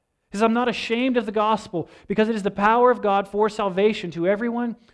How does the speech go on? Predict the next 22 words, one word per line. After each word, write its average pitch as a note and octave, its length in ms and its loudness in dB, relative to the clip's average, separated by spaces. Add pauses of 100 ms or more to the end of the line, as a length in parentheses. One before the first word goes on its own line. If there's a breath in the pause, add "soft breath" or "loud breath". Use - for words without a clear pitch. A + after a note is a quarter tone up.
(140 soft breath)
who G#3+ 120 -2
believes." F#3 760 -2
Jesus B3+ 400 -2
has F3 160 -6 (240 loud breath)
promised A3 560 0
us D3+ 340 -6
eternal F#3 420 -4
life. F#3 460 -2 (240)
He's G#3+ 140 -2
given C#4 260 2
it G#3 100 -10
to C#4 220 -2
us F3+ 140 0
by G3+ 200 -2
his A3+ 120 2
divine A3 400 -2
power, G#3 400 0
we're D#3 100 -4
told F3 340 0 (160 loud breath)
in F3+ 100 -6
Second G3 360 -6
Peter. F#3+ 400 -2